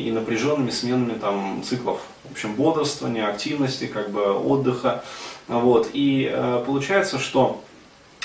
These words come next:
нагрузка на нервную систему идёт очень высокая у современного человека. И, э, представим себе вот жизнь того же самого клерка, который потихонечку скатывается в бытовое пьянство, в алкоголизацию. Ну вот, недавно там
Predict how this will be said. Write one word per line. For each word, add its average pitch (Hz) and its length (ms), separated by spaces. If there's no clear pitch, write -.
нагрузка 135 560
на 117 180
нервную 120 360
систему 160 500
идёт 127 240
очень 123 240
высокая - 640
у - 40
современного 107 640
человека. - 500
И, 151 280
э, 127 840
представим 165 400
себе 160 300
вот 131 180
жизнь 143 220
того 127 240
же 123 80
самого 120 360
клерка, 113 380
который 110 380
потихонечку - 640
скатывается 123 600
в 101 60
бытовое 113 420
пьянство, - 520
в 107 80
алкоголизацию. 107 840
Ну 226 200
вот, 139 380
недавно 120 500
там - 200